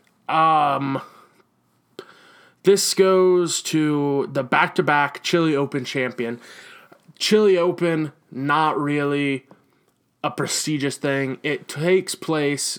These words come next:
it did, I don't know if it still does every year, but it did for at least two years in a row 'cause I won it two years in a row, thank you very much, at Cranberry Hills Golf Course. And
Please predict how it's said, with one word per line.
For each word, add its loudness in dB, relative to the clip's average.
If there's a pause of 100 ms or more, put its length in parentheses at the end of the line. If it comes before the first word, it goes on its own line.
(140)
it -6
did, 0
I 2
don't 0
know -4
if -8
it -8
still -6
does -6
every -8
year, -6
but -10
it -12
did 0
for -6
at -8
least -8
two -4
years -2
in -8
a -6
row -4
'cause -8
I -10
won -10
it -16
two -10
years -6
in -8
a -8
row, -4
thank -12
you -18
very -10
much, -10 (500)
at 0 (240)
Cranberry 0
Hills 0
Golf -4
Course. -2 (160)
And 2